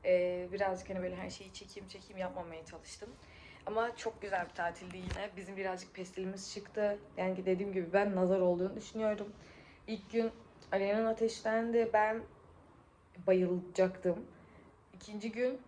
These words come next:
diş etim. <laughs> Yani no-, ne alaka bilmiyorum. Ama benim birazcık böyle şey...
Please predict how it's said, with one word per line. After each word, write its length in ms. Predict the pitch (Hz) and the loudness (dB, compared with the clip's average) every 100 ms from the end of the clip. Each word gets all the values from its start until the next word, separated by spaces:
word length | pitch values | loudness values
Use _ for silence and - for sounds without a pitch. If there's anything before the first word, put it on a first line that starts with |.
| - 180 | -16 -12
diş 180 | - 220 | -4 -2
etim. 360 | 214 220 233 - | 0 -2 -2 -6
<laughs> 80 | 226 | 0
Yani 560 | 269 277 262 247 214 196 | 2 4 6 6 4 0
no-, 280 | 196 196 202 | 2 2 4
ne 60 | 233 | 4
alaka 640 | 247 208 202 202 190 196 | 4 2 2 2 0 0
bilmiyorum. 580 | 208 226 208 180 190 269 - - - - - - - | 0 2 4 4 2 -2 -8 -14 -14 -16 -20 -18 -2
Ama 220 | 226 254 | 2 4
benim 240 | 226 233 226 | 4 4 4
birazcık 440 | 226 220 220 - | 8 8 6 2
böyle 260 | 226 214 233 | 4 4 2
şey... 300 | 233 208 | 4 2